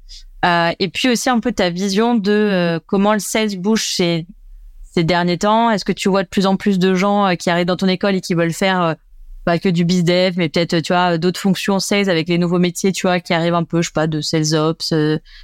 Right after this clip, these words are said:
sales, j'en, j'en sais rien, tu vois. Est-ce que, est-ce que tu remarques des tendances aussi, toi, qui est quand même très proche du, du, du terrain avec des,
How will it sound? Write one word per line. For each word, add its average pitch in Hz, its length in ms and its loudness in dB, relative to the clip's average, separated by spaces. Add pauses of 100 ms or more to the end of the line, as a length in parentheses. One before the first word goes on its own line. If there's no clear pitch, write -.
(120)
sales, 180 160 0
j'en, 170 240 0
j'en 170 140 -2
sais - 120 -2
rien, 185 200 0
tu 196 160 -4
vois. 185 200 2
Est-ce 175 140 -6
que, - 80 -4
est-ce - 160 -2
que 247 80 0
tu 214 140 -2
remarques 175 220 2
des 175 120 0
tendances 208 460 0
aussi, 196 240 -2
toi, 208 180 0
qui - 140 -4
est 170 60 0
quand 170 140 0
même 170 120 2
très - 180 -2
proche 208 380 0
du, 170 340 2 (420)
du, 165 240 2
du 165 220 0
terrain 190 360 2
avec 165 260 -2
des, 156 520 2